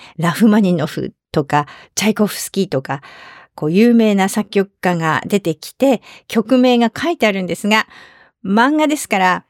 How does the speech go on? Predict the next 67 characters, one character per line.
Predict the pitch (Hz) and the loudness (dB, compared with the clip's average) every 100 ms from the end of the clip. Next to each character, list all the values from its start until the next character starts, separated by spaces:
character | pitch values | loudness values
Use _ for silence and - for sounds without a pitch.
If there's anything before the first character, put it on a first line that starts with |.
| _ _ _ - | _ _ _ -16
曲 | - 185 262 | -10 -2 2
は | 269 | 2
聞 | - - | 0 0
こ | 262 | 0
え | 262 | 2
て | 247 | -2
こ | - 330 | -4 -2
な | 302 | 0
い | 214 | 0
わ | 170 | 0
け | 147 | -4
で | - | -8
す。 | - - _ _ _ _ _ _ | -12 -20 _ _ _ _ _ _
で、 | 208 190 139 | 0 0 -2
自 | - 156 151 | -10 -8 -6
分 | 170 165 | -6 -4
で | 165 | -6
探 | - 156 190 233 | -6 -4 -2 -2
し | 254 | 0
ま | 349 427 | 0 0
し | - | 0
た | 370 | 0
ね、 | 359 370 381 | 2 2 2
い | |
ろ | 339 330 | 0 2
い | |
ろ。 | 311 311 - _ _ _ _ _ _ | 2 2 0 _ _ _ _ _ _
父 | - - - 330 | -12 -8 -2 2
が | 277 226 180 - | 4 2 0 -6
ク | - 254 | -2 -2
ラ | 277 | 0
シ | 262 | -4
ッ | 247 | -4
ク | - 202 | -2 0
の | 170 156 | 2 0
レ | 151 160 | 0 -4
コ | - 254 | 0 0
ー | 202 | 2
ド | 151 151 | 2 2
を | 175 - _ 226 - | 0 -2 _ -20 -6
持 | 196 | -2
っ | 202 | -2
て | - 156 | -2 -6
い | 156 | -4
た | 160 | -8
の | 151 | -4
で、 | 170 185 | -4 -4
そ | - | -4
れ | 190 190 | -2 0
も | 180 170 | -2 -2
全 | - 214 302 | 0 2 2
部 | |
聞 | 233 - | 0 -2
き | - | -4
ま | 185 185 | -2 -2
し | - | -4
た | 160 156 | -10 -6
し、 | - 196 - - - - - - | 0 0 0 -14 -20 -20 -14 -6
エ | 165 | 0
フ | 262 | 2
エ | 294 | 4
ム | 311 | 4
の | 302 294 | 4 6
ラ | 294 269 | 4 2
ジ | 254 | 2
オ | 226 190 | 4 2
で、 | 190 240 - | 2 2 0